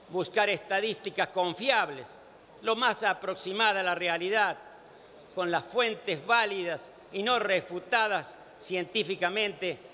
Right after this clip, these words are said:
como la de quinientos mil abortos. Estos proyectos de ley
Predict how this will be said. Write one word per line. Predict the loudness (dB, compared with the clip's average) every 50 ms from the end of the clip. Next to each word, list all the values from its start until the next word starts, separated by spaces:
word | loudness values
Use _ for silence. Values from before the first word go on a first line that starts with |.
| -18 -8 -4
como | -2 0 2
la | 2 2 2
de | 0 -2
quinientos | -6 -6 -6 -4 -2 -2 -2 -2 -2 -2 0
mil | 0 2 0 2 2
abortos. | 2 2 2 2 2 2 0 -2 -6 -10 -10 -12 -12 -14 -20 -20 -20 -20 -20 -20 -20 -20 -20 -20 -10 -4
Estos | 0 0 0 0 -2 -6 -6
proyectos | -4 -2 0 0 2 2 2 0 0 -4 -6 -4
de | -2 0
ley | 2 2 2 2 2 -2